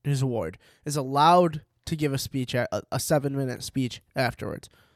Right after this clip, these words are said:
But you have Kanye West, who is banned from the Oscars over words that were said on stage. So, I mean, if we go next year and Will Smith isn't invited to the Oscars, then it's fair treatment.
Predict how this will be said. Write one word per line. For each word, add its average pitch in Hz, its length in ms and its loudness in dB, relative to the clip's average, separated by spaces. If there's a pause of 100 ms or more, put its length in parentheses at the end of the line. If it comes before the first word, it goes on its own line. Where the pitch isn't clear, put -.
(460)
But 170 100 2
you 196 100 8
have 180 120 4
Kanye 196 460 6
West, 185 400 10
who 170 100 8
is 143 160 6
banned 185 420 2
from 175 180 -6
the 160 100 0
Oscars 151 560 0
over 131 240 -4
words 147 460 2
that - 140 -2
were 127 80 -4
said 139 220 -2
on 120 180 -2
stage. 120 460 -6 (500)
So, 196 320 6 (360)
I 208 40 2
mean, 233 120 4
if 208 100 10
we 285 140 4
go 254 160 12
next 214 340 2
year 165 140 6
and 160 100 2
Will 175 100 6
Smith 175 280 0
isn't 170 200 0
invited 156 360 2
to 139 80 -2
the 143 80 0
Oscars, 170 400 2
then 143 100 -6
it's 131 120 -8
fair 147 180 0
treatment. 127 380 -8